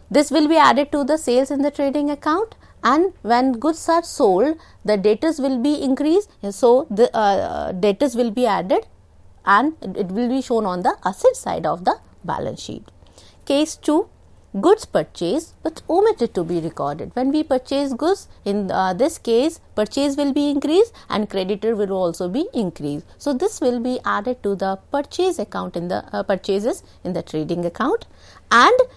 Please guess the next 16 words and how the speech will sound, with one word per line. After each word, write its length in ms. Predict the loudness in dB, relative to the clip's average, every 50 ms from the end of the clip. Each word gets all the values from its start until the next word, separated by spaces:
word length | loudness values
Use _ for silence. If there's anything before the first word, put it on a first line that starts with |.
| -20 -20 -4 0
added 380 | 2 2 2 2 0 0 0 0
to 100 | -2 -2
the 220 | 0 -2 -2 -4 -6 -12 -14
creditors 720 | -4 0 0 0 2 2 0 0 2 2 2 2 0 -2 -8 -16 -12 -8
in 200 | -6 -4 -2 0
the 160 | 0 0 0 -4 -12 -20 -18 -12
balance 380 | -6 -4 -4 -4 -4 -6 -10 -12
sheet. 360 | -12 -12 -12 -14 -14 -18 -20 -20 -20 -20 -20 -20 -20 -20 -20 -20 -20 -20 -20 -20 -20 -20 -20 -20 -20 -16 -4
The 160 | -2 0 2
next 300 | 2 2 2 2 0 0
type 240 | 0 0 0 2 0
of 140 | -2 0 0
adjustment 520 | -2 0 -2 -4 -4 -4 -4 -6 -4 -4
entry 360 | -4 -4 -4 -4 -4 -4 -4
is 400 | -4 -2 0 0 -2 -2 -6 -12 -18 -20 -8 -4
regarding 560 | -4 0 2 4 4 4 4 2 0 -2 -2